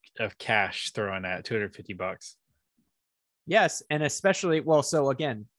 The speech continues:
Speaker 2: the, the, when we're comparing the product to what you currently have, which is a Sa-, Chase Sapphire Preferred, I have that card.
Speaker 1: Mm-hmm, mm-hmm.
Speaker 2: It's three times on dining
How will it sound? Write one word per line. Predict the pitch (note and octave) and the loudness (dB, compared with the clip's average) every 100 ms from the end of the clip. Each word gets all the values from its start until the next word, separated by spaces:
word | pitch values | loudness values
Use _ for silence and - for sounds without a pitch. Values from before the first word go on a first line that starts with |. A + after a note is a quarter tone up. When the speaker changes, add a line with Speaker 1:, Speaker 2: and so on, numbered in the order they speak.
| - | -4
Speaker 2:
the, | C#3 _ _ | -4 _ _
the, | D3 B2 - | 0 0 2
when | C#3 E3 | 2 4
we're | A3+ | 2
comparing | C#4 - C#4+ A#3 A#3 | 2 2 4 6 4
the | A3 | -2
product | - G#3+ D#3+ A2 - | 2 6 6 2 -6
to | B2 | -8
what | B2+ C3+ | -6 -8
you | |
currently | B2 - F3 F#3+ G3+ | -4 2 2 4 2
have, | F#3 C3 F2+ | 4 4 2
which | A#2+ - | -4 -8
is | A#2+ | -6
a | A#2 | -2
Sa-, | - D3+ - - | 2 2 0 0
Chase | D#3+ F3 | 2 4
Sapphire | D#3 D#3 - F3 | 2 2 2 0
Preferred, | - E3+ - A#3+ A#2+ - | 0 -6 0 2 2 0
I | C#3+ E3+ | 2 4
have | F3+ G2+ | 2 -2
that | - A#2 - | -4 -10 -8
card. | - - | -6 -4
Speaker 1:
Mm-hmm, | A2 G#2+ C3 C#3 | -4 -6 -8 -8
mm-hmm. | A2 D#3 - _ _ _ _ | -6 -8 -12 _ _ _ _
Speaker 2:
It's | D#3+ D#3+ - - _ | 2 2 0 -4 _
three | D3 D#3+ A#3 | 2 4 4
times | B3 A#3 A3+ A3+ | 4 4 4 4
on | A#3 B3 | 2 2
dining | F3 G#2+ G#2+ | 0 0 -4